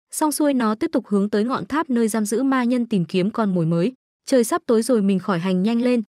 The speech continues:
Tuy nhiên khi biết mục đích của Aio đang trên đường đi gặp Takatu, thằng nhóc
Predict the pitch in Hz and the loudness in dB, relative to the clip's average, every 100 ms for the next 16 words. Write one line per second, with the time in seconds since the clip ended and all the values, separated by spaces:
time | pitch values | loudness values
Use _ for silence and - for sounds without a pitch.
0 | _ 320 311 294 - 247 294 285 220 240 | _ 2 2 0 0 0 0 0 -2 -2
1 | 320 226 - 208 214 202 208 202 220 208 | -4 -2 -2 0 0 0 0 -2 0 0
2 | 196 170 226 214 196 - 214 220 202 214 | 0 0 -2 -2 -4 -4 -4 -4 -2 -2
3 | 208 196 175 294 | 0 -2 0 -2